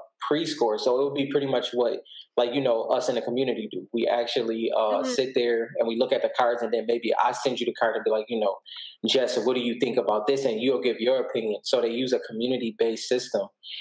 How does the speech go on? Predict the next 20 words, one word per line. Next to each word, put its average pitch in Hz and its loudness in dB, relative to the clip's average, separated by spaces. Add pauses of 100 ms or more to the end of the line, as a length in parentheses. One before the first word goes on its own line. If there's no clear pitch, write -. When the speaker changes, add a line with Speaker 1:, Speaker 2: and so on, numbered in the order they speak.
(140)
Speaker 1:
And 117 2
my 110 2
Galaxy 131 2
actually 117 0
got 107 2 (300)
a 110 -2
ni-, 107 0 (280)
a - 4
eighty-nine 123 0
grade. 107 0 (240)
Eighty-nine 131 2
grade 117 0
is 110 0
equivalent 113 0
as 113 2 (100)
close 117 0
to 110 0
a 107 -4
nine. 113 0
So 117 2